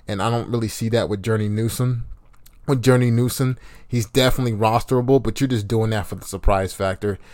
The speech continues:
'Cause most people are gonna see Journey Newson in their DraftKings, uh, pool. And I'm, I'm sorry, in their, uh, DraftKings little display thing and say, "Who the hell is this guy? He doesn't have any DraftKings points or anything like that. Do I really wanna take a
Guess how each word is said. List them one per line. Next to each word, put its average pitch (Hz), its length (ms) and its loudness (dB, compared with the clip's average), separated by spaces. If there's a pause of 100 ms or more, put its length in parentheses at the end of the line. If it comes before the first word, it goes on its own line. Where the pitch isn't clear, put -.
(200)
'Cause 98 140 -4
most 123 280 2
people 110 160 -4
are 110 40 0
gonna 110 160 -2
see 110 240 -4
Journey 113 280 0
Newson 113 400 -2
in 107 120 -2
their 101 160 -2
DraftKings, 107 800 -4 (260)
uh, 92 480 -2 (420)
pool. 120 400 2 (300)
And 107 340 -4
I'm, 107 140 0
I'm 110 140 0
sorry, 90 300 -4 (220)
in 101 120 -6
their, 98 200 0
uh, 87 280 0 (500)
DraftKings 117 760 -2
little 110 260 2
display 117 480 0
thing 120 340 -2
and 107 80 -6
say, 104 160 -2
"Who 120 180 -2
the 110 80 0
hell 110 200 2
is 110 100 -2
this 107 140 -4
guy? 98 340 -2 (300)
He 110 100 -8
doesn't 110 240 2
have 107 260 0
any 104 140 -2
DraftKings 101 560 -4
points 101 340 -4
or 104 100 -2
anything 98 300 -4
like 95 180 -4
that. 92 260 -4 (400)
Do 113 100 2
I 104 60 6
really 110 200 2
wanna 107 160 0
take 104 200 -6
a 95 120 -2